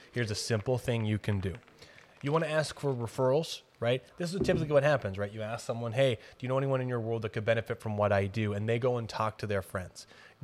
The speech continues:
Give these referral people that you're trying to set up to bring new people in your world some ammo. Create something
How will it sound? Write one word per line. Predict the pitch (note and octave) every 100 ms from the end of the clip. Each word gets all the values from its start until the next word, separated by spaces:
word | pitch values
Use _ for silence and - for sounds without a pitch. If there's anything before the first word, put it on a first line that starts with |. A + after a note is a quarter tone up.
| B2
Give | C#3 F3 G3+ F3 D3+
these | D3+ C#3+ -
referral | B2 G#2+ - A#2 A#2 B2
people | B2+ B2 C3+ B2+
that |
you're | G#2+
trying | - A2+
to | G#2+
set | - A2
up | -
to |
bring | A2+ A2
new | G#2+ A#2
people | B2+ B2
in | B2
your | A#2
world | A2+ C#3
some | - -
ammo. | C3 E3 - - _ - - -
Create | - C3 C#3+ F#3 E3+
something | - C#3 B2 A2+ G2